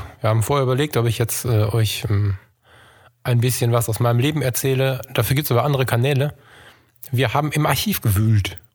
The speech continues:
und haben tatsächlich eine Episode gefunden, die wir beim nochmaligen Nachhören ganz geil fanden, die wir aber nicht veröffentlicht haben. Vor nicht allzu langer Zeit haben der gute Thomas und ich nämlich eine, ähm,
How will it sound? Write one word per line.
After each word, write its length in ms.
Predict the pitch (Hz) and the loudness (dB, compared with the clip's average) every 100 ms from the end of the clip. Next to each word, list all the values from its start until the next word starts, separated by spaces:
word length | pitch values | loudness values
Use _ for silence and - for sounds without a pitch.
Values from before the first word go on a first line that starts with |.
| - | -4
und 360 | 120 110 110 | 0 0 0
haben 320 | - 156 143 | 0 2 0
tatsächlich 420 | 131 156 151 139 139 | 0 0 0 0 0
eine 120 | 131 | 0
Episode 380 | 123 120 190 190 | 0 0 0 0
gefunden, 540 | 139 - 165 147 147 - - - - - - | -2 -2 0 0 0 -2 -10 -10 -14 -18 -2
die 140 | 143 | 0
wir 100 | 139 | 2
beim 300 | 127 123 127 | 2 2 2
nochmaligen 480 | 135 - 135 135 131 | 0 2 2 2 2
Nachhören 500 | 131 147 143 139 135 | 0 0 0 2 2
ganz 200 | 127 123 | 0 0
geil 180 | 143 - | -2 -2
fanden, 400 | - 160 165 156 | 0 0 2 0
die 160 | 139 143 | 0 0
wir 100 | 156 | 0
aber 140 | 160 | 0
nicht 480 | 165 170 180 190 - | 0 0 0 0 -2
veröffentlicht 460 | 156 160 143 107 | -2 0 0 2
haben. 260 | - 104 107 | 2 2 2
Vor 160 | 101 147 | 2 2
nicht 380 | 139 - - _ _ | 0 -2 -10 _ _
allzu 260 | 180 190 165 | -2 -2 0
langer 220 | 165 156 | 0 0
Zeit 360 | - 151 156 - - - - - | 0 0 0 -6 -8 -4 -4 -2
haben 140 | 151 | 0
der 100 | 147 | 2
gute 200 | 143 147 | 2 0
Thomas 340 | 135 147 139 127 | 0 2 0 0
und 120 | 131 | -2
ich 120 | 123 - | -2 0
nämlich 320 | 123 120 117 | 0 0 0
eine, 380 | 113 110 110 98 - - _ _ _ _ _ _ | 2 2 2 0 -6 -20 _ _ _ _ _ _
ähm, 520 | - 110 101 101 98 | 0 2 4 2 0